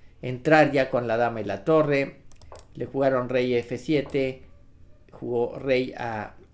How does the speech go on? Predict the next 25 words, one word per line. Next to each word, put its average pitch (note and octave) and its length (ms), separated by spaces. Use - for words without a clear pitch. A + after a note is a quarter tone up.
H D3 280
uno, D3 480
torre G#3+ 240
G C#3+ 160
ocho, E3 380
parece A2 320
que G#2+ 160
más G#2 280
o - 20
menos G#2 260
rescata, C3+ 720
torre C3+ 280
por A2 280
G C#3+ 160
ocho, C3+ 280
rey B2 160
por A2+ 200
G C#3 120
ocho, C3+ 380
eh, A2 500
juega A#2 580
C C#3+ 300
por A2+ 260
D A#2 520
cinco, D3+ 720